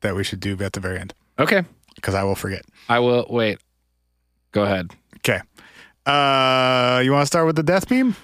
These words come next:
Speaker 2: Um,
Speaker 1: The peace ray, whatever the fuck he called
Speaker 2: I
Speaker 1: it.
Speaker 2: feel like we should do Colorado Springs first, just because the,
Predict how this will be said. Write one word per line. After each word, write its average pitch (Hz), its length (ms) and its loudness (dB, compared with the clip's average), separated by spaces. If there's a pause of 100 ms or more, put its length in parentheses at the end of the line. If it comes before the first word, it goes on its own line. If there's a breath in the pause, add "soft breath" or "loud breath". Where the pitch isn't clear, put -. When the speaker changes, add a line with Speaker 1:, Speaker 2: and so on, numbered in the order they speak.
(840 soft breath)
Speaker 2:
Um, 175 600 4
Speaker 1:
The 135 60 -2
peace - 300 -2
ray, 196 360 2 (160)
whatever 160 320 2
the 165 40 2
fuck 175 200 0
he 175 80 -8
called 180 240 0
Speaker 2:
I 190 60 2
Speaker 1:
it. 190 40 -4
Speaker 2:
feel 226 140 4
like 247 120 2
we 226 120 4
should 220 100 2
do 196 80 2
Colorado 190 320 4
Springs 160 340 0
first, 180 400 0
just 151 180 -2
because 135 640 0 (140)
the, 117 220 -2